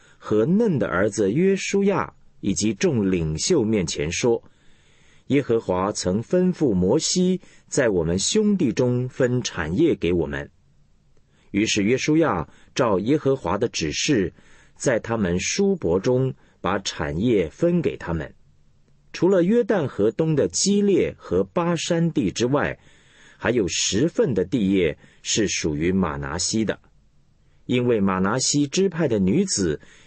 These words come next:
也在男子中分得产业。基列地属于马拿西其余的子孙。马拿西的地界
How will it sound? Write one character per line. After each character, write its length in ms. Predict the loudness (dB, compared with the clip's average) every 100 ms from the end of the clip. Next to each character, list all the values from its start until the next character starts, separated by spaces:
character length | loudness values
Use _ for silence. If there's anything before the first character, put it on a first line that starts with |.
| -4
也 260 | 2 2
在 260 | 2 0 2
男 360 | 2 2 2
子 220 | 0 -2 0
中 280 | 0 0
分 380 | -2 0 2 2
得 200 | 2 0
产 380 | -2 -6 -10 -4
业。 240 | -2 -2 -6 _ _ _ _ _ _ _ -6
基 240 | 0 2
列 200 | 4 2
地 340 | 2 0 0 -4
属 320 | -10 -4 -2
于 220 | 0 0 0
马 260 | 0 0
拿 220 | 0 0
西 420 | 0 0 0 0 -2
其 440 | -4 -2 0 0
余 120 | 0
的 120 | 0 -2
子 200 | -4 -8
孙。 320 | -2 -2 -2 -10 _ _ _ _ _ _ _ _ _ _ _ _ -4
马 180 | 0 2
拿 220 | 2 0
西 240 | 0 0
的 100 | 0
地 240 | 2 0 0
界 380 | 2 2 0